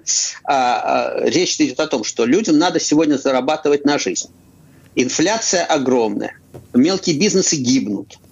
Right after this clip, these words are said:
Да, для этого не надо никакой социологии, ты выходишь просто в Москву, на московские улицы. Мелкий бизнес гибнет, нищает. Да? Лю-, э, общественная энергия падает, разумеется. Она,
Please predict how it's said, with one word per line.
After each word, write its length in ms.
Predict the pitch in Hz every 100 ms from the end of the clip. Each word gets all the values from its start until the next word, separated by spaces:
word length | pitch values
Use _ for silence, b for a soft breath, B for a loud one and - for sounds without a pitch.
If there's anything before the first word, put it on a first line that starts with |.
| -
Да, 160 | - 135
для 200 | 127 143
этого 200 | 147 139
не 140 | 131
надо 380 | 131 135 127 120 -
никакой 340 | 120 127 127
социологии, 540 | - - 123 139 147
ты 120 | 131 113
выходишь 420 | 117 - 113 -
просто 300 | 117 110 107
в 60 |
Москву, 380 | 107 123 - - - B B -
на 80 | 127
московские 500 | 123 - 131 - 113
улицы. 300 | 90 - 117
Мелкий 300 | 185 262 123
бизнес 420 | 139 180 143 -
гибнет, 400 | - 254 - - _ - - - -
нищает. 580 | 139 143 - 113 101 - - _ _ _ _
Да? 240 | - 165 226 _ _ _
Лю-, 260 | 123 170 -
э, 100 | 156
общественная 640 | 160 - 247 - 185 185
энергия 360 | 190 247 190 190
падает, 520 | - 165 143 117 -
разумеется. 720 | 110 107 143 147 104 - -
Она, 400 | 120 175 226